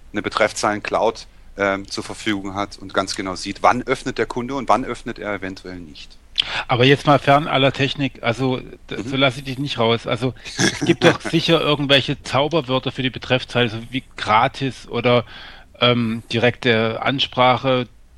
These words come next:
Speaker 2: tolles, tolles Produkt für dich oder so. Irgendwas, was irgendwie immer funktioniert? Gibt es nicht? Doch.
Speaker 1: Nein.
Speaker 2: Ach komm.
Speaker 1: Nein. Also was gut funktioniert, sind Gewinnspiele.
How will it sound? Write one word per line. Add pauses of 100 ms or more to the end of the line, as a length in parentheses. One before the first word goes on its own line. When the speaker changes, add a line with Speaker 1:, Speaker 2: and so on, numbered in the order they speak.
(1080)
Speaker 2:
tolles,
tolles
Produkt
für
dich
oder
so. (460)
Irgendwas,
was
irgendwie
immer
funktioniert?
Gibt
es
nicht? (180)
Doch.
Speaker 1:
Nein. (800)
Speaker 2:
Ach
komm. (260)
Speaker 1:
Nein.
Also
was
gut
funktioniert,
sind
Gewinnspiele.